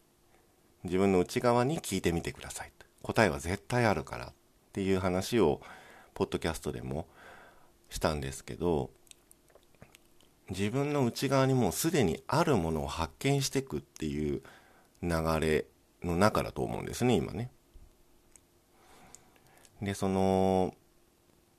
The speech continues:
感情みたいなものかな。出来事ではないから、出来事はただただそこで起こってるだけで、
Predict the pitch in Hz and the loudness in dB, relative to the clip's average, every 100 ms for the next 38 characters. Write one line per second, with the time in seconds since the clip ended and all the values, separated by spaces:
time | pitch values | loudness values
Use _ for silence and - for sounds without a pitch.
0 | _ _ _ _ _ - - 120 139 135 | _ _ _ _ _ -6 0 4 6 6
1 | 131 131 127 110 113 113 110 101 - 50 | 8 6 6 4 4 6 6 4 0 -4
2 | 50 50 - - 73 87 80 73 69 - | -6 -8 -12 -12 -6 -4 -4 -8 -16 -20
3 | _ _ _ - 92 - 196 120 82 71 | _ _ _ -6 -4 0 2 2 2 -2
4 | 65 69 65 65 78 78 64 - - 101 | -2 -4 -6 -4 -2 -2 -4 -12 -4 -4
5 | - 202 160 82 80 120 95 87 65 - | -2 0 4 4 6 4 4 2 2 -2
6 | - - - - - 95 82 82 82 - | -14 -20 -20 -14 -4 2 4 4 0 -2
7 | - _ _ _ _ _ _ - - 98 | -14 _ _ _ _ _ _ -4 0 -2
8 | - 71 71 71 58 60 | -2 -4 -4 -8 -8 -12